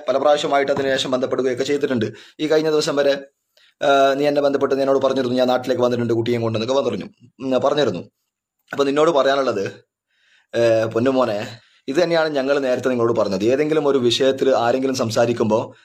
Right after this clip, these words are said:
രാത്രി വന്നിട്ട് അല്ലെങ്കിൽ ഏതെങ്കിലും പാവാടക്കുള്ളിൽ കടന്നിട്ട്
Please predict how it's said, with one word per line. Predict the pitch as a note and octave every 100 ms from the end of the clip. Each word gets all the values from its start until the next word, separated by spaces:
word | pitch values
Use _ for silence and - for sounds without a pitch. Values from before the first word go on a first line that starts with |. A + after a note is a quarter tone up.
| - A#2+
രാത്രി | B2+ C#3+ D#3+
വന്നിട്ട് | C#3+ C3 C3 B2
അല്ലെങ്കിൽ | A2+ A#2 A#2 B2 C3 C3+ -
ഏതെങ്കിലും | B2 B2+ C#3 C#3 C#3 - - _ -
പാവാടക്കുള്ളിൽ | A#2+ B2+ C3+ C#3+ D3 C#3 C3+ C3+ C3
കടന്നിട്ട് | A#2+ B2+ A#2+ A2 A2+